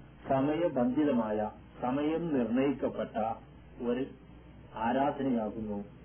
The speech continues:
ഒരു കർമ്മമാകുന്നു എന്ന്. അപ്പോൾ അത് അതിന്റെ കൃത്യമായ സമയങ്ങളിൽ തന്നെ നിർവഹിക്കണം.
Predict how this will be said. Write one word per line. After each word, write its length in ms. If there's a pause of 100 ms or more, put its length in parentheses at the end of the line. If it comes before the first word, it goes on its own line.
ഒരു 140
കർമ്മമാകുന്നു 1120
എന്ന്. 140 (1500)
അപ്പോൾ 360
അത് 180
അതിന്റെ 380
കൃത്യമായ 600
സമയങ്ങളിൽ 680
തന്നെ 120
നിർവഹിക്കണം. 580